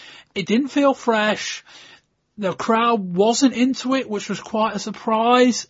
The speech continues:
Um, they were into a bit of it when the Giant came in, but I, again, I think that's just his size. Um, and it just, it just didn't work. And then, you know,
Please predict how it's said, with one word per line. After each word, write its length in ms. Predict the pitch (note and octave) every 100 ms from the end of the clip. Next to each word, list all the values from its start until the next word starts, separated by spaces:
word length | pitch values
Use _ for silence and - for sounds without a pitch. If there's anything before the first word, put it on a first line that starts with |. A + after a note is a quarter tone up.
| -
Um, 400 | G3 F#3+ F#3 F#3+
they 160 | G#3
were 80 | G#3
into 220 | B3 B3+
a 40 | A#3
bit 280 | - C#4+ C4
of 100 | B3
it 140 | C4
when 140 | A#3
the 60 | A3
Giant 380 | F#3 A#3 B3+ B3+
came 220 | A#3 A#3+
in, 160 | C4+ B3+
but 100 | A3
I, 280 | G3+ -
again, 280 | G3+ A3+ C4
I 80 | A3+
think 180 | - G3+
that's 200 | F#3 -
just 220 | G3 -
his 180 | F3 C3
size. 800 | - - E3+ A#3 F#3 G#2+ E3 - - - - -
Um, 420 | F3+ F3+ F#3+ D#3 - _ _ _ _ _ _ _ _ - _
and 120 | G#3+
it 160 | A3+ -
just, 480 | - A#3 B3 - - _ _
it 240 | G#3 - -
just 200 | G3+ -
didn't 280 | C4 D#4
work. 480 | F#3+ A#3 F4 F#4 -
And 120 | A#3+
then, 280 | A#3+ B3 B3
you 80 | D4
know, 260 | G#3+ B3